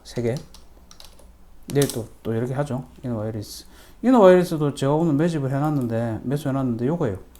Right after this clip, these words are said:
얘는, 어, 엄청 무시무시한 종목이거든요. 지금 고속 돌파. <laughs> 이제, 지금 서진 시스템과 이어서 요것도 사놨습니다.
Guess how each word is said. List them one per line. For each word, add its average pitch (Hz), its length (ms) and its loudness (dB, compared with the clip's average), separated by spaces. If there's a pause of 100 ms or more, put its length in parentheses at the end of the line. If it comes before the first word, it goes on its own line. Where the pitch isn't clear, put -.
(1300)
얘는, 185 400 6 (220)
어, 120 120 0
엄청 170 460 4
무시무시한 240 640 6
종목이거든요. 117 720 0
지금 120 240 -2
고속 127 480 -2
돌파. 180 480 -2 (140)
<laughs> - 120 -8
이제, - 280 -4 (360)
지금 - 340 2 (200)
서진 196 340 6
시스템과 175 560 2
이어서 151 400 0
요것도 147 280 -2
사놨습니다. - 640 -6